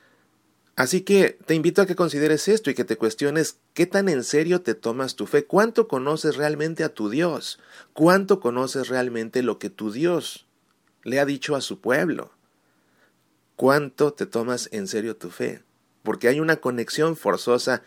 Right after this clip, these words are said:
entre una realidad y la otra. Y no es casualidad que por eso es que estoy dando este curso los domingos, un curso que empecé a dar este domingo pasado, justamente que se llama Dios habla hoy, para que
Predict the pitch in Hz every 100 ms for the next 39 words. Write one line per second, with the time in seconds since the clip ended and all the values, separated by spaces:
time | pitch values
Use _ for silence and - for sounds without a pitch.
0 | _ _ 110 101 98 101 123 131 123 110
1 | 95 92 117 123 92 131 - 85 - _
2 | _ _ _ _ _ _ _ - - -
3 | - - 143 143 147 156 151 147 143 135
4 | 147 - 110 127 131 127 - 107 - 107
5 | 113 120 107 104 113 110 101 - 117 110
6 | 117 104 - - - - 110 101 107 120
7 | 98 120 135 107 98 101 101 101 85 87
8 | 87 104 107 - 107 110 107 107 107 139
9 | 127 131 147 135 127 139 120 131 131 123
10 | 131 131 127 127 170 - 147 104 98 98
11 | 117 104